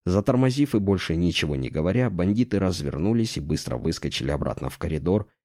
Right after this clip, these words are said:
не забыв закрыть за собой дверь. «Так, на чём мы остановились?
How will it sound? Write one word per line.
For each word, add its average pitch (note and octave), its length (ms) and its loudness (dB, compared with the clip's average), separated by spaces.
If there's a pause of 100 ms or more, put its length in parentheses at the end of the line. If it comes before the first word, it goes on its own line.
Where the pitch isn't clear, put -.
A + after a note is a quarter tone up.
(120)
не B2 140 4
забыв E2+ 400 0
закрыть G#2+ 420 0
за G#2+ 100 -2
собой D#2+ 340 -2
дверь. - 460 -6 (1000)
«Так, C3+ 280 2
на B2+ 280 4
чём C3+ 280 2
мы A#2 200 6
остановились? G2 800 -2